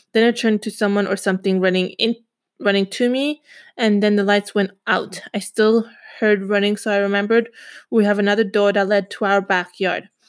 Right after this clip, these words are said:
and so I ran, hoping I would run, I would find the door with a, with luck and memory. I was able to make it outside.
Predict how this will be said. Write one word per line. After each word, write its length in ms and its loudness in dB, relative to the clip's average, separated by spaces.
and 120 0
so 200 0
I 100 2
ran, 280 0
hoping 420 -2
I 140 -4
would 160 -4
run, 440 -2
I 80 0
would 140 2
find 260 0
the 80 2
door 220 2
with 180 -8
a, 160 -6
with 240 -4
luck 320 -2
and 160 0
memory. 420 -2
I 40 4
was 120 2
able 220 2
to 60 2
make 200 0
it 60 0
outside. 480 -2